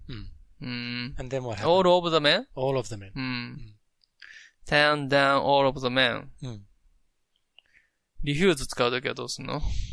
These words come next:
Speaker 1: She refused all of the men.
Speaker 2: She refused all of the men.どっちかっていうとこっちよ。
Speaker 1: うん。うん。So it's
Speaker 2: ニュアンスは。
Speaker 1: 結構きっぱりと。
Speaker 2: あ。無理無理って。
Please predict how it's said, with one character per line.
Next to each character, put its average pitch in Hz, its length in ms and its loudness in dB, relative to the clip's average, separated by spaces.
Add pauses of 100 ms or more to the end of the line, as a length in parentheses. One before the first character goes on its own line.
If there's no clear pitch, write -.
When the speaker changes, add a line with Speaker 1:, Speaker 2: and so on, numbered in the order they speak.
(120)
Speaker 1:
She - 220 0
refused 131 720 -2
all 151 320 2
of 113 140 -4
the 117 100 -12
men. 104 240 -14 (580)
Speaker 2:
She 135 320 4
refused 151 640 2
all 160 420 6
of 131 120 0
the 131 60 0
men. 127 180 -2 (240)
ど 175 140 6
っ 226 100 0
ち - 120 -2
か 254 160 4
っ 247 80 0
て 247 100 -2
い - 20 0
う 220 40 -4
と 214 80 2
こ 127 120 4
っ 127 40 -6
ち - 160 0
よ。 104 140 2 (840)
Speaker 1:
う - 20 -16
ん。 113 40 -16
う - 20 -14
ん。 95 140 -18 (540)
So - 120 -4
it's 131 220 -6
Speaker 2:
ニ 160 100 4
ュ 165 60 8
ア 160 100 8
ン 151 100 0
ス - 120 -2
は。 139 240 2 (500)
Speaker 1:
結 - 220 -6
構 - 140 0
き - 120 0
っ - 40 -12
ぱ 135 160 2
り 120 80 -2
と。 - 240 -8
Speaker 2:
あ。 - 340 4 (1200)
無 185 140 4
理 151 100 6
無 139 100 0
理 131 60 2
っ - 20 -4
て。 - 300 -10